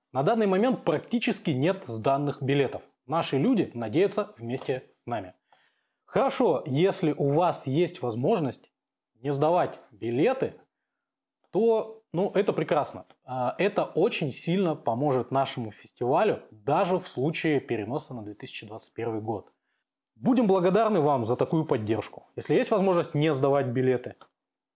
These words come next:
просим их не сдавать. Если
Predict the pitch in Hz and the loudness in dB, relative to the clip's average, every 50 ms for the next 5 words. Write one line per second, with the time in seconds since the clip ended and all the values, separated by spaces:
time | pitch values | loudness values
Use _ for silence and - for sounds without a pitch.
0 | _ _ _ _ _ _ _ _ _ _ _ _ - 147 175 190 - - 131 139 | _ _ _ _ _ _ _ _ _ _ _ _ 0 0 0 2 0 0 0 0
1 | 151 - - - _ - 123 127 131 131 120 98 92 98 90 98 - _ _ _ | -2 -2 -8 -16 _ -10 -4 -2 0 0 0 -2 -4 -8 -8 -10 -12 _ _ _
2 | _ _ _ 120 143 185 202 196 - 175 160 151 135 117 - | _ _ _ 0 0 0 0 2 2 2 4 4 2 0 -4